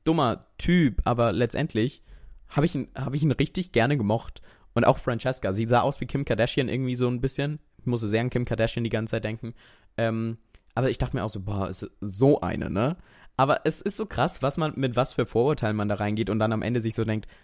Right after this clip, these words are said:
stimmt ja gar nicht. Und sie sind immer noch zusammen, das ist das Krasse. Ein Jahr danach, sie haben im April zweitausendneunzehn gedreht. Und sie sind jetzt immer noch zusammen.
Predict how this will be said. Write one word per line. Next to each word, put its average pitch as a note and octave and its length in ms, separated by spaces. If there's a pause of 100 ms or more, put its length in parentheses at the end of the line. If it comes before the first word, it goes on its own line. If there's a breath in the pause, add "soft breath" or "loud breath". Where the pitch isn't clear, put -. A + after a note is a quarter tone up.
(180 soft breath)
stimmt - 280
ja B2 80
gar F#2+ 180
nicht. G2+ 220
Und G3 100
sie G3 200
sind G3+ 200
immer G#3 240
noch F#3+ 180
zusammen, D3 420
das C#3+ 100
ist - 60
das D3+ 160
Krasse. C#3+ 420
Ein E3 220
Jahr D#3 180
danach, C3 340
sie A2 160
haben C3+ 140
im B2 140
April - 300
zweitausendneunzehn B2+ 600
gedreht. F#2 320 (560 loud breath)
Und C#3 100
sie E3 100
sind D#3 200
jetzt - 260
immer F3 160
noch F3 160
zusammen. B2+ 440